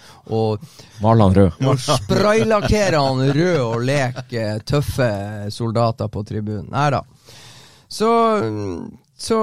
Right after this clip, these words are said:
Speaker 1: også i nittitre, s-, årets, eh, Bodø Glimt ble cupmester siste gang, da møttes lagene på Aspmyra. Bodø Glimt vant tre null. Eh, det er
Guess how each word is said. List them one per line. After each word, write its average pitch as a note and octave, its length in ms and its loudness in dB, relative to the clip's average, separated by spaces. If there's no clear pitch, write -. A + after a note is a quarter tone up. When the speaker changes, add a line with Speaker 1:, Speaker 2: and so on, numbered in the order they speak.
Speaker 1:
også A3+ 340 0
i F#3+ 300 0
nittitre, G3 800 -2
s-, - 240 -14
årets, F3+ 380 -8
eh, D#3+ 260 -6
Bodø F3 220 -6
Glimt D#3 160 -4
ble D#3 100 0
cupmester E3+ 640 -2
siste D#3+ 400 -2
gang, E3 440 -2
da A#2+ 140 -2
møttes E3 400 -6
lagene E3 320 -2
på D3 140 -6
Aspmyra. G#3 560 -4
Bodø C#3+ 320 -2
Glimt C#3+ 160 -2
vant B2+ 240 -2
tre C#3 360 -2
null. D#3 340 -4
Eh, - 220 -12
det E2+ 160 -8
er - 140 -4